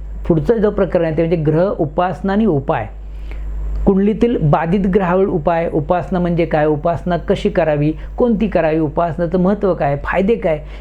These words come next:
हे सगळं तुम्हाला मी त्यात सांगेन. त्यानंतर रत्न ज्योतिष, ग-, प्रत्येक ग्रहाची रत्न कोणती आहेत, ती कोणी धारण करावी, कधी धारण करावी, रत्नधारणाचे फायदे काय होतात, रत्नधारण कसं करावं, रत्नधारणाचे काय नियम असतील, हे मी सगळं सविस्तर तुम्हाला रत्न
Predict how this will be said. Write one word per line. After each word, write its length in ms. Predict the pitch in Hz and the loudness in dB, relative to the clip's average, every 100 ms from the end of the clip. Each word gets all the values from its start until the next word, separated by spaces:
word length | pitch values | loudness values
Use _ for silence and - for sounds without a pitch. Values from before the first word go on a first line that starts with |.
| - | -2
हे 80 | 175 | 2
सगळं 220 | 185 190 | 2 2
तुम्हाला 280 | 180 170 165 | 2 0 0
मी 80 | |
त्यात 160 | 156 147 | 0 -2
सांगेन. 380 | - 120 113 113 - - - - - - - - 208 | -2 -4 -4 -6 -8 -8 -6 -6 -4 -4 -2 2 4
त्यानंतर 320 | 208 214 240 - | 4 2 0 0
रत्न 360 | 170 214 226 247 | 0 2 2 2
ज्योतिष, 360 | 208 147 143 - - - - | 2 2 0 -2 -8 -8 -2
ग-, 140 | 143 | 2
प्रत्येक 460 | 156 147 - - 226 196 | 2 2 0 0 2 2
ग्रहाची 340 | 190 190 214 | 2 2 0
रत्न 260 | 190 190 185 | 0 0 0
कोणती 400 | 185 175 156 156 | 2 0 2 0
आहेत, 100 | 143 - | 0 -6
ती 60 | |
कोणी 320 | 165 180 175 | -2 0 2
धारण 300 | 185 156 160 | 2 0 0
करावी, 300 | 156 147 147 147 | 0 0 0 0
कधी 220 | 185 170 185 | 0 2 2
धारण 300 | 156 156 147 | 2 0 0
करावी, 320 | 147 143 143 - - - | 0 0 -2 -6 -10 -2
रत्नधारणाचे 640 | 185 180 185 175 170 165 185 | 0 2 2 2 0 0 -2
फायदे 360 | 151 151 165 | 0 0 2
काय 160 | 180 185 | 2 2
होतात, 320 | 151 139 139 151 | 0 0 -2 0
रत्नधारण 540 | 156 170 170 165 180 | -2 0 2 2 -2
कसं 340 | - 160 226 | -2 0 0
करावं, 380 | 196 180 147 143 | 2 2 2 0
रत्नधारणाचे 600 | 151 160 175 165 170 170 | 0 -2 0 0 -2 -2
काय 180 | - 190 | 0 0
नियम 360 | 175 196 233 190 | 2 2 2 0
असतील, 320 | - 147 139 - - - - | -2 -2 -4 -6 -10 -8 -2
हे 100 | - | 2
मी 80 | 240 | 2
सगळं 300 | - 190 208 | 4 2 2
सविस्तर 420 | 208 170 175 180 | 2 0 2 0
तुम्हाला 260 | 165 175 175 | 0 2 0
रत्न 300 | 170 180 | 0 -2